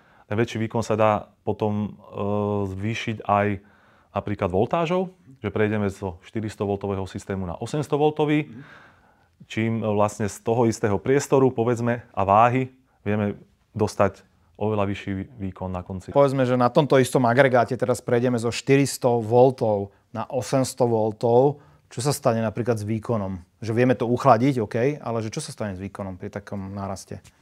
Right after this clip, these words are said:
Speaker 1: Podľa vzorca sa nám výkon teoreticky zvýši dvojnásobne,
Speaker 2: Mhm.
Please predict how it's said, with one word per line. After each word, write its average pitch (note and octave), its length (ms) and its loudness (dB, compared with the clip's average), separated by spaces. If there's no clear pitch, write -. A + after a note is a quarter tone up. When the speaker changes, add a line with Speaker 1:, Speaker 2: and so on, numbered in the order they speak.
Speaker 1:
Podľa C3+ 240 4
vzorca A#2 340 0
sa A#2+ 160 0
nám G#2+ 220 0
výkon A2 560 -2
teoreticky G#2 560 -4
zvýši F#2+ 320 -6
dvojnásobne, C#3 680 0
Speaker 2:
Mhm. C3 240 -18